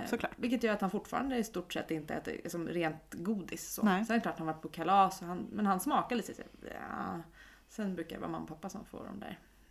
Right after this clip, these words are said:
Speaker 2: Eh, så det är ju, <laughs> det är ju trevligt.
Speaker 1: Det är bra på många
Speaker 2: Eh,
Speaker 1: synpunkter.
Speaker 2: så att det, det, det är liksom inget jättestatement. Det har bara inte blivit så. Vilket då innebär att Oscar och Vera inte heller har ätit så mycket. Men vi förstår att det kommer ju liksom.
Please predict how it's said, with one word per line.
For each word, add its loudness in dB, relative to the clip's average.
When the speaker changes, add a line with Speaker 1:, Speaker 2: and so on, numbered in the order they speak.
Speaker 2:
Eh, -8
så -12
det -2
är -2
ju, -2
<laughs> 6
det 0
är 6
ju 4
trevligt. 6
Speaker 1:
Det 4
är 6
bra 8
på 12
många 12
Speaker 2:
Eh, 12
Speaker 1:
synpunkter. 10
Speaker 2:
så 10
att 4
det, 6
det, 4
det 4
är 6
liksom 2
inget 4
jättestatement. 0
Det 0
har 4
bara 4
inte 2
blivit 0
så. -2
Vilket 2
då 2
innebär 4
att 2
Oscar -2
och 0
Vera 0
inte -4
heller 0
har -2
ätit -6
så -12
mycket. -12
Men 0
vi 6
förstår -4
att -8
det -2
kommer -4
ju -6
liksom. -12